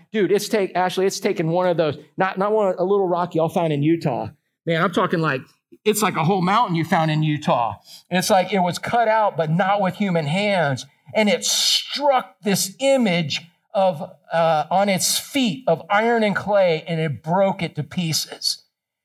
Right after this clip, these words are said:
Here you got this head of gold, this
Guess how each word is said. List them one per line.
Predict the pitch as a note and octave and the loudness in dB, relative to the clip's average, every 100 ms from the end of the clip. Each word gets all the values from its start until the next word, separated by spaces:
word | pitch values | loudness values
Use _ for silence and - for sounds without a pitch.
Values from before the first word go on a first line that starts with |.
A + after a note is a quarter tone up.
| _ _ | _ _
Here | G#3 | -2
you | A3+ | 0
got | - G#3 | 2 2
this | F#3 F3 - _ | 2 0 -4 _
head | G3+ A#3 | 0 2
of | A#3 D#3 | 2 0
gold, | G3+ F#3 E3+ E3 D3 _ _ - | 0 2 2 -2 -6 _ _ -2
this | F3+ - - | 0 0 -6